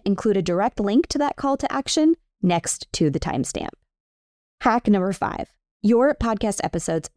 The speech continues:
don't have to be available forever. In fact, what if you shared on your episode that each episode is only available for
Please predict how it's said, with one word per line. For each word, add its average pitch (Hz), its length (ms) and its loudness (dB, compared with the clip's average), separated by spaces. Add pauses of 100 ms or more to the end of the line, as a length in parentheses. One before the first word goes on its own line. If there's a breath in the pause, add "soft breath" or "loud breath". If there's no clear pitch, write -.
(100)
don't 190 280 2
have 202 200 -4
to 196 80 -2
be 190 140 0
available 170 540 0
forever. - 600 -4 (380)
In 233 200 4
fact, - 440 -4 (100)
what 240 180 2
if 381 140 0
you 480 100 2
shared 285 280 2
on 247 140 4
your 226 160 2
episode 196 460 -2
that 185 180 -2
each 208 240 -2
episode 185 440 0
is - 300 -2
only 240 460 4
available 202 600 2
for 196 360 -2